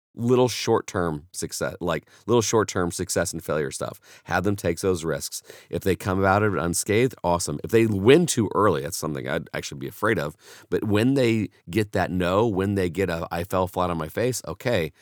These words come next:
how you gonna recover? What did you think about it? How you gonna get back up? That kind of stuff builds confidence.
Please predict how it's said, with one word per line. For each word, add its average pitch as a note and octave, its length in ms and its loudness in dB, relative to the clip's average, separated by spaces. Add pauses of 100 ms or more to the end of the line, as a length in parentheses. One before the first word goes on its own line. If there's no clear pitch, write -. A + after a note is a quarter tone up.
(180)
how E2 140 -8
you E2+ 100 -2
gonna G#2 140 -2
recover? E2+ 540 -4 (220)
What E2+ 140 -4
did F2 160 -4
you A2 80 -4
think F#2 260 -4
about D2+ 260 -4
it? - 220 -6 (160)
How D#2 100 -8
you E2 80 -4
gonna D#2+ 120 -4
get C#2 200 -8
back C#2+ 240 -14
up? - 200 -14 (160)
That F2+ 380 -4 (120)
kind E2+ 180 -6
of D#2+ 60 -10
stuff - 340 -8 (100)
builds C#2 280 -10
confidence. - 600 -20